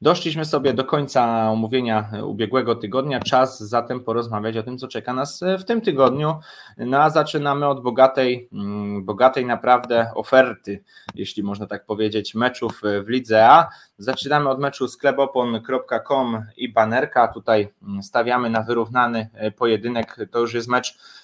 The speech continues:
grupy spadkowej. No, obie drużyny, e, mając za sobą asy, muszą uważać, muszą punktować, także to będzie niezwykle istotne spotkanie. Podobnie jak mecz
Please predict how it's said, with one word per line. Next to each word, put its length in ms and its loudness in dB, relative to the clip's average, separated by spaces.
grupy 340 0
spadkowej. 760 2
No, 260 4
obie 200 4
drużyny, 400 -4
e, 120 -6
mając 360 2
za 100 -2
sobą 300 -4
asy, 440 2
muszą 400 -2
uważać, 480 6
muszą 340 -4
punktować, 560 0
także 240 -4
to 140 -4
będzie 240 -6
niezwykle 520 -6
istotne 420 -8
spotkanie. 640 -4
Podobnie 400 2
jak 160 0
mecz 440 -2